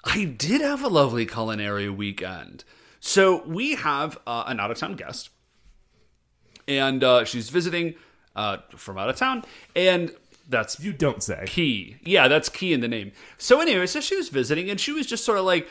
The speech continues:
Speaker 1: it was really wild, actually, 'cause she's from,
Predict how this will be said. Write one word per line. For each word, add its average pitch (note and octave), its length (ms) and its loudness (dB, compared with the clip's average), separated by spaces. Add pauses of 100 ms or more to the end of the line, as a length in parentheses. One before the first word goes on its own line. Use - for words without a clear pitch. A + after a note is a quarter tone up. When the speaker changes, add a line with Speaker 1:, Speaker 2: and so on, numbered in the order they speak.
(140)
Speaker 1:
it - 80 0
was B3 200 6
really D#4+ 220 4
wild, F3 480 4
actually, G2+ 560 0
'cause F#3 280 2
she's G#3 260 -2
from, C4 480 -2